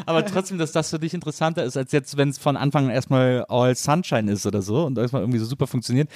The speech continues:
dass es für dich einfach spannender ist, da, äh, eben diese Beziehungsarbeit auch leisten zu können und zu müssen auf eine Art.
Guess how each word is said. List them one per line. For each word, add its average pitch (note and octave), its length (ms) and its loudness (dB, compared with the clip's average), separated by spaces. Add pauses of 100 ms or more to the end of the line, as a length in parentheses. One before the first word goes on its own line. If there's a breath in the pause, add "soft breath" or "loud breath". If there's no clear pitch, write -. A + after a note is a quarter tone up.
(260 loud breath)
dass B2+ 140 0
es - 60 -8
für C3+ 100 -2
dich D3+ 200 0
einfach C3+ 280 -2
spannender C3 440 2
ist, A2+ 280 -4
da, A#2 240 2
äh, A2 720 -2
eben G#2+ 200 -4
diese A2 160 -4
Beziehungsarbeit B2 800 0
auch F#2+ 100 -4
leisten G2 360 -4
zu - 100 -16
können F#2 380 -4
und F2+ 140 -10
zu - 100 -10
müssen F#2+ 400 -6
auf - 160 -16
eine F#2 100 -10
Art. G2 200 -14